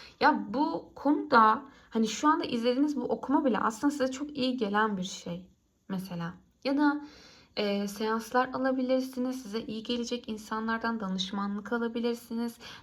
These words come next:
daha çok derin, e, bilgi, ıı, alabilirsiniz. Yani burada ama adım atmamanız gereken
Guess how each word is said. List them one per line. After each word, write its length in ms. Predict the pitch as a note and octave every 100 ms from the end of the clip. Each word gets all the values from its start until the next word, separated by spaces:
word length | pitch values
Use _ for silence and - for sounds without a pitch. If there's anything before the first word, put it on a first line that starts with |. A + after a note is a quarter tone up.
| -
daha 180 | G#3 G#3+
çok 300 | A#3 A#3 G#3
derin, 380 | G3+ G#3+ A3+ -
e, 320 | G3 F#3+ F#3
bilgi, 480 | G3+ G3 G3+ A#3 A#3 - - - _ -
ıı, 120 | -
alabilirsiniz. 800 | - G#3+ G#3+ A3 A3+ - A3+ G#3+
Yani 340 | A3+ A#3+ G#3 F#3+
burada 300 | C#4+ D4 D4
ama 320 | D#4 D4+ A#3 - -
adım 340 | A3 B3+ C4 A#3+
atmamanız 720 | G#3 - B3 C4+ C4+ C4+ -
gereken 640 | C4 C4 - C4 C4